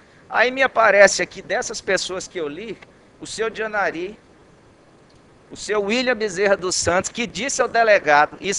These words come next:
e esse depoimento foi anterior à instrução, e disse o delegado que não sabia de nada, me aparece na instrução dizendo que o candidato Wesley comprou seu voto. Lembrando a Vossa Excelência, todas essas pessoas estão,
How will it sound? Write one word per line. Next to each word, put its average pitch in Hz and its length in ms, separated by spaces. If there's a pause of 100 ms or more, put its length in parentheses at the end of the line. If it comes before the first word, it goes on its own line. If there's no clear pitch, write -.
(120)
e 160 100
esse 226 200
depoimento 185 500
foi 202 120
anterior 190 420
à 214 40
instrução, 185 540 (920)
e 208 40
disse 202 340
o 240 60
delegado 156 720 (160)
que 185 140
não 277 160
sabia 208 400
de 147 120
nada, 143 500 (360)
me 226 100
aparece 226 440
na 233 80
instrução 233 420
dizendo 202 460
que - 140
o 233 40
candidato 190 640
Wesley 220 500 (100)
comprou 247 360
seu 247 180
voto. 170 340 (1800)
Lembrando 131 580
a 175 60
Vossa 156 280
Excelência, 131 600 (100)
todas 240 500
essas 180 300
pessoas 160 640
estão, 160 460